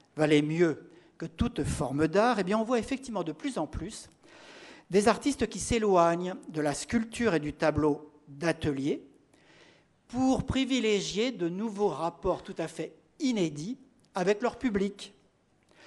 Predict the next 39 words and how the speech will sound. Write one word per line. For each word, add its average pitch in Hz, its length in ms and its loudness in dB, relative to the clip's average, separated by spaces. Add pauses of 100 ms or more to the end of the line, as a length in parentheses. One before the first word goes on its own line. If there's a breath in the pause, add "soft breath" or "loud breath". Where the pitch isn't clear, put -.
(440 loud breath)
Au 202 100 -2
fond, 269 160 0
c'est 254 120 -2
ce - 80 -10
que 214 60 4
préconisait 175 560 4
déjà 160 240 2
Robert 143 340 0
Filiou 170 420 -2
dans 135 100 0
les 117 140 -8
années 117 140 -6
soixante, 220 500 -4
quand 156 200 -2
il 156 80 0
nous 160 200 2
invitait 151 560 0 (260)
à 160 100 0
faire 143 400 -2
fusionner 185 840 -2 (580 loud breath)
l'art 175 680 2 (180)
avec 202 280 0
la 165 180 2
vie. 139 340 -10 (480)
Il 175 100 0
avait 175 140 4
une 165 80 -2
formule 170 560 -4
qui - 100 -10
est 135 60 -6
devenue 135 300 -8 (160)
très 170 200 -4
célèbre, 139 560 0 (420 loud breath)
mais 131 80 -6
que 139 60 -8
j'aime 139 200 -4
bien 147 160 2
rappeler 135 340 -4
ici. 214 460 -4